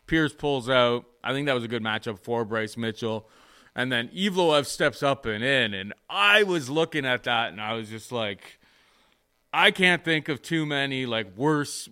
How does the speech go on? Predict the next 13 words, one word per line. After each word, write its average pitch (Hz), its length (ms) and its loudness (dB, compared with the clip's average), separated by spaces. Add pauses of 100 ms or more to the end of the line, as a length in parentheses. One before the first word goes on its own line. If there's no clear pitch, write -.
matchups 117 760 -4 (600)
for 131 280 -4
Bryce 117 300 -2
Mitchell. 110 380 -6
You 107 80 -8
know, 98 120 -10
Bryce 110 260 -8
Mitchell 107 200 -12
coming 113 280 -8
off 107 220 -8
of 104 100 -10
a 107 40 -6
loss, 98 640 -6